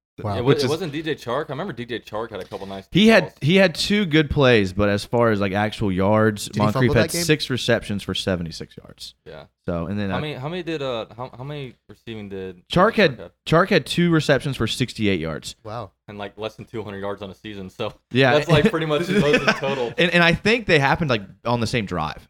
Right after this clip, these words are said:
Speaker 3: And
Speaker 2: Yeah.
Speaker 3: I think that's why you remember it, is because it was, like, on the same drive. And, like, "Oh, dang, like, D J Chark's having," he had that huge big play. I think it was, like, a back shoulder catch he had.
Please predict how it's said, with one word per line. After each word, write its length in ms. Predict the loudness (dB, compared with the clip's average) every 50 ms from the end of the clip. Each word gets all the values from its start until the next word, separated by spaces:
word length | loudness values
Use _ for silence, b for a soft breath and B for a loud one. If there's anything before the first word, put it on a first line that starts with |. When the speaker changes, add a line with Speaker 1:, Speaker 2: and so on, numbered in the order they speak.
| _ _ _
Speaker 3:
And 140 | -4 -2 0
Speaker 2:
Yeah. 80 | 0
Speaker 3:
I 60 | 2
think 180 | 2 2 2 4
that's 180 | 2 2 2 2
why 120 | 2 4
you 120 | 4 4
remember 360 | 2 2 0 -2 0 2 2 2
it, 100 | 2 2
is 100 | 0 -4
because 300 | -4 -2 -2 0 0 0
it 80 | -2
was, 120 | -2 -2 -2
like, 200 | -2 -2 -2 -4 0
on 180 | 0 0 2
the 80 | 0 0
same 240 | -2 -2 -2 -2 -2
drive. 240 | -2 -2 -2 -2 -2
And, 120 | -6 -4
like, 80 | -4 -4
"Oh, 40 | -2
dang, 300 | -2 -2 -2 -2 -2 -2
like, 140 | -4 -4 -4
D 100 | -6 -6
J 100 | -6 -4
Chark's 220 | -4 -4 -4 -4
having," 260 | -4 -4 -4 -4 -6 -8 -10 _ _ _ _
he 80 | 0 0
had 80 | 2
that 200 | 2 2 0 -2 _
huge 400 | -6 -4 0 0 0 0 0 -2
big 160 | -4 -4 -4
play. 500 | -4 -2 0 2 2 4 2 2 0 -2 _ _ _ -6
I 40 |
think 120 | -6 -2 0
it 20 | 0
was, 80 | -2
like, 100 | -2 -4
a 40 | -4
back 240 | -2 0 -2 -2 -2
shoulder 360 | -4 -4 -2 0 2 2 0
catch 280 | 0 0 -2 -2 -2 -2
he 100 | -4 -2
had. 320 | -2 0 0 0 -2 -4